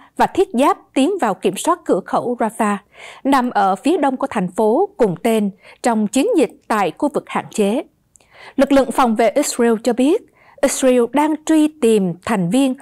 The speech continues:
hoặc là cơ sở Hamas trong khu vực. Chiến dịch của lực lượng phòng vệ Israel diễn ra hai ngày sau khi mà Hamas phóng một loạt rocket nhằm vào cửa khẩu Kerem Shalom ở miền nam của Israel,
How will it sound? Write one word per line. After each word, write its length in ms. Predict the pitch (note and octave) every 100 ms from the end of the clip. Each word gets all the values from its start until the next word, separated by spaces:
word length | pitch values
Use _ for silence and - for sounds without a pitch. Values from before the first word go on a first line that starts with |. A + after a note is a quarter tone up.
| -
hoặc 220 | - A#3+ A3+
là 160 | G3+
cơ 220 | F#3 - B3+
sở 260 | - F#3+ -
Hamas 440 | - A3+ G#3 - -
trong 240 | A3 G3 F3+
khu 140 | - G#3+
vực. 260 | F#3 - _ _ _ _ - - -
Chiến 100 | - A#4
dịch 140 | B4 -
của 100 | F#4+
lực 200 | D#4+ B3
lượng 240 | A#3+ G#3+
phòng 500 | G3 B3+ A3 G#3+ G3
vệ 480 | F#3+ A3 G#3+ G3+ - - - -
Israel 440 | A#3+ - - A3+ G#3 G#3
diễn 220 | A#3 B3
ra 300 | C#4+ A#3+ A3 G#3
hai 200 | D4 D4
ngày 240 | B3+ A3 - - -
sau 180 | E4+
khi 180 | D#4+ D#4
mà 140 | D4 G3+
Hamas 520 | A#3+ B3 A#3 G#3+ - _ -
phóng 240 | A#3 D4+ G#4+
một 180 | B3 -
loạt 240 | A3 G#3 -
rocket 440 | A3 A#3 - G#3 E3+ - - -
nhằm 240 | B3+ B3
vào 140 | A#3
cửa 220 | A3 A#3+ F3+
khẩu 260 | - D4 C#4 -
Kerem 360 | C#4+ B3 B3 A3
Shalom 480 | - A#3+ A3+ G#3 G3 - -
ở 160 | A#3
miền 220 | A#3+ B3+ F3
nam 200 | A3 G3+
của 160 | G3 C4
Israel, 440 | G#3 - - G#3